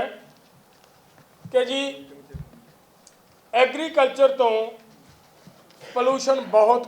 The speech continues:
ਘੱਟ ਹੈ, ਨਾ ਮਾਤਰ ਹੈ। ਅਸਲ ਪੋਲੂਸ਼ਨ ਦੇ ਜਿਹੜੇ ਕਾਰਨ ਨੇ ਉਹ ਕੰਸਟਰਕਸ਼ਨ ਹੈ, ਬੇਲੋੜੀ ਇੰਡਸਟਰੀ ਹੈ, ਟ੍ਰੈਫਿਕ ਹੈ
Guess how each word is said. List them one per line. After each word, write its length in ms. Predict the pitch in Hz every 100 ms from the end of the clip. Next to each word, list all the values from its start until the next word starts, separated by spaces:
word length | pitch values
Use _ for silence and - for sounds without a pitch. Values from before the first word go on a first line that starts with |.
| -
ਘੱਟ 260 | 226 - 233
ਹੈ, 120 | 233
ਨਾ 260 | 202 202
ਮਾਤਰ 400 | 214 214 208 220
ਹੈ। 380 | 214 220 - - _ 247
ਅਸਲ 240 | 247 311
ਪੋਲੂਸ਼ਨ 520 | - 262 247 247 254
ਦੇ 140 | 247 247
ਜਿਹੜੇ 240 | 240 240 233
ਕਾਰਨ 440 | 233 220 240 247 226
ਨੇ 320 | 226 226 226 - - - - -
ਉਹ 220 | 269 269
ਕੰਸਟਰਕਸ਼ਨ 680 | 269 233 - 233 - 262 269
ਹੈ, 220 | 262 277 - - _ _ _ _ _ _ _ _ 147
ਬੇਲੋੜੀ 460 | 208 262 269 269 277
ਇੰਡਸਟਰੀ 600 | 254 226 226 233 262 254
ਹੈ, 320 | 247 269 - - _ _ _ _ _ _ _ _ _
ਟ੍ਰੈਫਿਕ 460 | 240 247 240 269 269
ਹੈ 420 | 254 254 - -